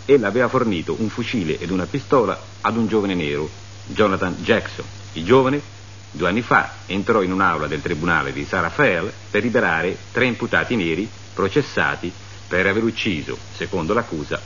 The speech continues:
un guardiano nelle prigioni di Soledad, una delle più tetere della California. Là spesso scoppiano risse e conflitti fra detenuti bianchi e di colore.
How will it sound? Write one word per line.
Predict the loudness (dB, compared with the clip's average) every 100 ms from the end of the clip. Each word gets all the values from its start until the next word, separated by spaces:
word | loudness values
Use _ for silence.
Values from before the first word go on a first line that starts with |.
| -4
un | 0 4
guardiano | 4 4 2 2 0
nelle | -2 -2
prigioni | -2 0 0 0
di | 0
Soledad, | 4 4 2 -4 -6 -12 -14 -14 -14 -6
una | 0 2 2
delle | 0
più | -2 -2
tetere | 0 0 -2 -6 -6 -6
della | -4 -2
California. | -2 0 0 0 -4 -10 -12 -14 -14 -16 -16 -16 -16 -16 -6
Là | 4 6 6 -2 -16 -18 -18 -18
spesso | -6 0 2 2 -4
scoppiano | 0 2 2 2 -2 -4 -8 -16 -6
risse | -2 0 -2 -6 -6 -4
e | 0
conflitti | 0 0 -4 -6 -6 -8 -10 -16 -4
fra | -2 -2
detenuti | -4 -6 -4 -4 -2
bianchi | 0 0 -2 -8 -8
e | -6
di | 0
colore. | 2 2 0